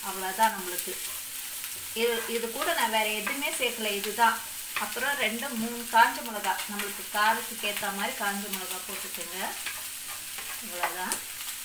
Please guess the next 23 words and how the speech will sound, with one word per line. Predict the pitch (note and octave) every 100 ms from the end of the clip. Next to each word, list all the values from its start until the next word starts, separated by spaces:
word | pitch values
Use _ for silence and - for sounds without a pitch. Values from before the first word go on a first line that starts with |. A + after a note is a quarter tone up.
| - - - -
ஆனா | A3+ B3+
நல்லா | A3 A#3 D#4
வெங்காயம் | C4 A#3 C4 C4 A#3
வதங்கணுங்க. | A3 A3+ A3 A3 C#4
இன்னைக்கு | E4 C4+ B3 A3+
சின்ன | B3+ B3+ D4
வெங்காயம் | C4 A3 G#3+ G#3+ G3+
இல்ல, | A3 - C#5
என்கிட்ட | A#3+ A3+ A3 A#3
பெரிய | A3+ G#3 G#3+
வெங்காயம் | G#3+ G#3+ G#3 G#3+ G#3
தான் | G#3+
இருக்கு, | G#3 - F#4 C5 - - - - -
நான் | G#3 G3
அதை | G3+
தான் | A#3 A#3
போடுறேன். | G3+ F#3 G3+ A#3+ - - - - - - - - - - - - - - - - - - - - - - - - - - - - - - - - - - - - - - - - -
ரொம்ப | - G#3+ A3+ C4+
இல்லாம | A#3+ A#3+ -
கொஞ்சம் | D4+ D4 E4+ F#4 G4+ C4
நல்லா, | A#3+ C4 C4+ - - - - - - - - - - -
நல்லா | G#3 A3+ A#3+
வதங்கிட்டு, | G#3+ G#3+ A3+ A3 A3+